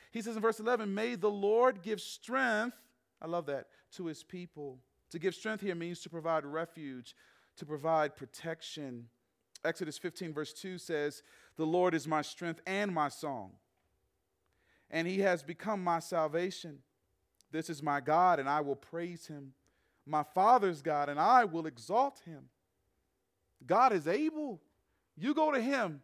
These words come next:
you ask him for strength, and he gives it freely. His resources is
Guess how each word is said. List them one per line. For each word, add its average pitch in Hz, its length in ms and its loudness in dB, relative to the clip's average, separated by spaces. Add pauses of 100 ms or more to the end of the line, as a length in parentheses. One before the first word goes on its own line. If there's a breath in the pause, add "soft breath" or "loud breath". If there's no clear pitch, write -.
(280)
you 247 220 2
ask 294 200 4
him 247 120 -4
for 220 120 -4
strength, 196 480 -6 (580)
and 196 120 -4
he 247 80 0
gives 170 400 -4
it 160 100 -4
freely. 120 500 -10 (1200)
His 202 240 -4
resources 185 1040 -2
is 160 180 0